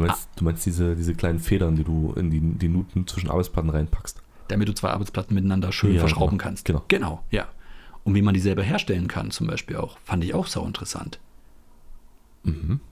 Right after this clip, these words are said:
Speaker 2: Ja, hat mich irgendwie, hat mich sehr
Speaker 1: Wann
Speaker 2: fasziniert.
Speaker 1: willst du Arbeitsplatten verbinden?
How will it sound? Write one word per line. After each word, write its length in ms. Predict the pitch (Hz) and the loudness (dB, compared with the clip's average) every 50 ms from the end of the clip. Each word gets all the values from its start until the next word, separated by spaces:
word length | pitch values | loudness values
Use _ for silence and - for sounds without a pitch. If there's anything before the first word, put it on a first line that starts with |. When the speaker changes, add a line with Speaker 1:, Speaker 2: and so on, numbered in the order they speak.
| - - - - - - - - - - - - - | -20 -20 -20 -20 -20 -20 -20 -20 -20 -20 -12 -8 -6
Speaker 2:
Ja, 180 | - 170 254 - | -4 -4 -4 -4
hat 120 | - - - | -6 -4 -2
mich 380 | 160 - 165 - - - - - | -2 -2 -2 -6 -10 -10 -2 -2
irgendwie, 480 | 160 180 196 180 185 185 190 190 185 165 - - - - - - - - - - - - - | 0 0 2 2 2 0 0 0 -2 -4 -8 -16 -20 -20 -20 -20 -20 -20 -20 -20 -20 -20 -10
hat 160 | - - - - | -10 -4 0 0
mich 100 | 156 - | 0 0
sehr 120 | - 156 | 0 -2
Speaker 1:
Wann 60 | - - | -2 0
Speaker 2:
fasziniert. 320 | - - 98 101 110 - | 0 2 4 4 4 2
Speaker 1:
willst 100 | 110 - | 2 -2
du 60 | - - | -2 -2
Arbeitsplatten 540 | - - 151 156 - - - 76 - 80 | 0 0 0 -2 0 0 -2 -2 -2 -4
verbinden? 480 | - - - - - 76 76 - 82 - | -4 -4 -2 0 0 -2 -2 -2 -6 -10